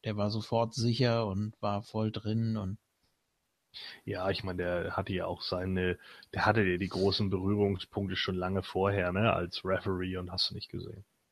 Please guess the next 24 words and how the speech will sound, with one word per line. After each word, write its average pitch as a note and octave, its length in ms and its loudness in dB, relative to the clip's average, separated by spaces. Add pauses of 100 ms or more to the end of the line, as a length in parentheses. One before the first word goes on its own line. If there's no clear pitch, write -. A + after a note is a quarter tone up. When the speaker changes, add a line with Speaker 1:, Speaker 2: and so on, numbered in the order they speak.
(140)
Speaker 1:
Ja. A2+ 200 -8 (3750)
Ja, F3+ 180 12
da C#3+ 80 6
hat C3+ 80 2
man C3 120 -2
auch A#2 140 -6
gemerkt, A#2 460 0
der G#2 320 -4 (320)
macht - 260 -8
das - 300 -8
gerne A2+ 440 2
und G#2+ 180 -6
der G#2 80 -6
hat G2 120 -10
auch - 140 -10
Spaß - 360 -6
dran. - 200 -12 (300)
Speaker 2:
Jo. G2 140 4 (1080)
Speaker 1:
Ähm, G3+ 560 12 (1120)
hm, D3 520 4
hm, - 20 -4
hm, A#2 260 2
hm, G2+ 240 -2
hm. D3 400 4